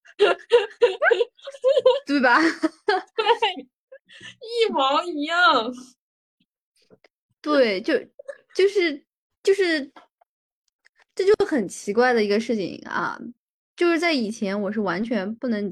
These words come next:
Speaker 2: 理解的，但是当我有了意识之后，发现我一直在把那个感觉拒，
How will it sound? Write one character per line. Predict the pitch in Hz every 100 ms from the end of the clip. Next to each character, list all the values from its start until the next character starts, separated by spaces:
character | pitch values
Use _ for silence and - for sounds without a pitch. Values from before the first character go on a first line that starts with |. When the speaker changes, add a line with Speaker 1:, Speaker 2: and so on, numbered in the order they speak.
| 196
Speaker 2:
理 | 185
解 | 226 214 -
的， | - - - _ _ _ _ _ _ _
但 | 311
是 | 311 311 262 233
当 | - 302
我 | 277
有 | 190 190
了 | 170
意 | 214 262
识 | 233 185 180
之 | 208
后， | 220 233
发 | 220 247
现 | 254 247
我 | 208
一 | 180 220
直 | 190
在 | 208 196 _
把 | 180 170 - - _ _ _ _ _ _ _ _ _ _
那 | 226 214
个 | 180
感 | 185 139
觉 | 233 233 - _
拒， | -